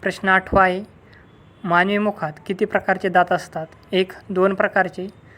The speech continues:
दोन चार प्रकारचे, तीन सहा प्रकारचे आणि चार आठ प्रकारचे. तर याचं योग्य उत्तर आहे दोन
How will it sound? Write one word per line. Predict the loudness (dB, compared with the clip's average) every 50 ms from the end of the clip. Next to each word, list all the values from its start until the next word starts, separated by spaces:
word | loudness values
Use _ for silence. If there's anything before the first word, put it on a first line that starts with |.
| -20 -20 -18 -14 -4
दोन | 0 2 4 4 2 0 -4
चार | -6 0 2 2 2 2
प्रकारचे, | 2 0 0 2 0 0 -2 -2 -8 -14 -14 -16 -14 _ -6
तीन | -4 -4 -4 -6 -12 -8 -2
सहा | 2 2 2
प्रकारचे | 4 4 2 2 4 2 0 0 -2 -8 -14 -12 -10 -6
आणि | -6 -6 -6
चार | -2 2 2 2 2 0 -2 0
आठ | 2 2 2 2 0
प्रकारचे. | -4 -4 -4 -4 -6 -8 -10 -16 -20 -20 -20 -20 -20 -20 -20 -20 -20 -20 -20 -20 -20 -20 -20 -20 -20 -16 -10
तर | -4 -2
याचं | -2 -2 0 0
योग्य | 0 0 0 0 0 0
उत्तर | 0 0 0 2 4 6
आहे | 6 6 4
दोन | 0 0 2 2 2 2 -2 -6